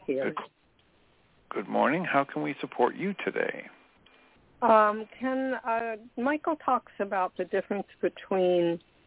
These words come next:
Speaker 1: um, externalization and projection, and I'm not quite getting the link between the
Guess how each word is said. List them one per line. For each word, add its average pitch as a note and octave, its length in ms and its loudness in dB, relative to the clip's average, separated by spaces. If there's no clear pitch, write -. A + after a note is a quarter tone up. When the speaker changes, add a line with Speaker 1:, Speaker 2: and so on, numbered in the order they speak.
Speaker 1:
um, D#3 920 4
externalization F3+ 1300 2
and D#3 180 -8
projection, F3+ 600 -4
and F3 300 -2
I'm F3 220 0
not G3+ 220 2
quite F#3 400 2
getting D#3+ 440 -6
the D3 80 -4
link D3 340 -4
between D#3+ 520 2
the D3+ 100 -10